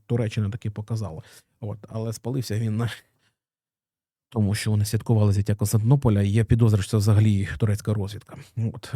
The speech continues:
тож, е, в першу чергу читаємо публічні канали, людей, які ми бачимо. Якщо це про Україну, люди мають в Україні бути,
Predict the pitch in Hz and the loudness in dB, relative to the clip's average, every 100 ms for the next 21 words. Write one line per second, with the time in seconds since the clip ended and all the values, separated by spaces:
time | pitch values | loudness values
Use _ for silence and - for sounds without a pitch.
0 | 107 147 143 - 123 127 123 107 - _ | -4 -4 -4 -6 -4 -2 -2 -4 -10 _
1 | _ _ _ _ 226 180 127 147 117 - | _ _ _ _ -2 0 2 2 0 0
2 | 120 117 110 135 226 - 160 139 135 120 | 2 2 2 2 0 0 2 2 2 2
3 | 107 117 127 196 180 - 127 120 117 - | 2 2 6 6 6 4 0 2 0 -2
4 | 104 98 110 160 139 127 131 117 147 160 | -6 -6 -2 0 0 2 0 2 4 6
5 | 123 120 117 113 104 - 107 117 123 104 | 4 4 4 4 0 -2 -4 -2 0 0
6 | 104 127 190 151 147 | 2 4 4 4 0